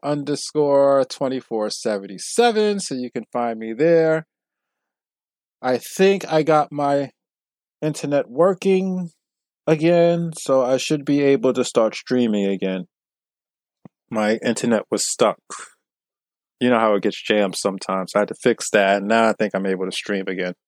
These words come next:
I had to go from the five G to two G, for a while. So I didn't have time to fix the damn, the internet connection. But I got that fixed, so we got that.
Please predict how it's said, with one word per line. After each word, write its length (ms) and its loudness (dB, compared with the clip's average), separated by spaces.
I 80 2
had 140 2
to 80 2
go 160 4
from 140 -4
the 80 2
five 380 4
G 160 2
to 80 0
two 280 0
G, 360 -8
for 160 -8
a 40 -8
while. 400 -6
So 80 2
I 20 0
didn't 140 -2
have 100 0
time 280 0
to 80 2
fix 320 -2
the 60 -8
damn, 320 -2
the 180 -2
internet 340 -4
connection. 460 -6
But 160 4
I 80 4
got 180 4
that 240 2
fixed, 320 -4
so 340 2
we 100 0
got 280 -2
that. 260 -10